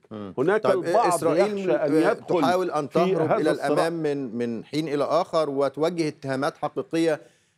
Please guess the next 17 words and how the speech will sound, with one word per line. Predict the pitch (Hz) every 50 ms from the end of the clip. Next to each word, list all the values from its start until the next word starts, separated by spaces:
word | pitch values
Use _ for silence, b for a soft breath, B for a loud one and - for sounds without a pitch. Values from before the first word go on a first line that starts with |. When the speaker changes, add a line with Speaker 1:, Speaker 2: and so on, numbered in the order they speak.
| b -
Speaker 1:
آه، | 135 143 151 151 - -
لمصر | 151 156 156 151 156 170 165 160 - 165 156
ترتبط | 147 - 151 139 - 156 156 160 143
بوجود | 143 135 131 147 151 151 151 151 147 - - 156 160 156 151 160 160 156 -
أنفاق | 139 143 127 - 143 143 - 135
على | 135 127
الحدود | - - 127 127 135 135
يتم | 139 123 - 135 131
تهريب | - 135 113 120 139 139
السلاح | 135 - - 120 117 123 - -
منها، | 117 127 143 170 180 160 147 147 151 147 147
بأنها | 147 135 123 117 120 127 127 127
لا | 127 131 127
تحكم | - 139 - - 135 120
السيطرة، | 113 - 120 113 110 - 131 135 135 135 127 131 b b b b b b -
آه، | 110 117 117 120 117
على، | 98 95 110 127 131 135 131 127 127 123 -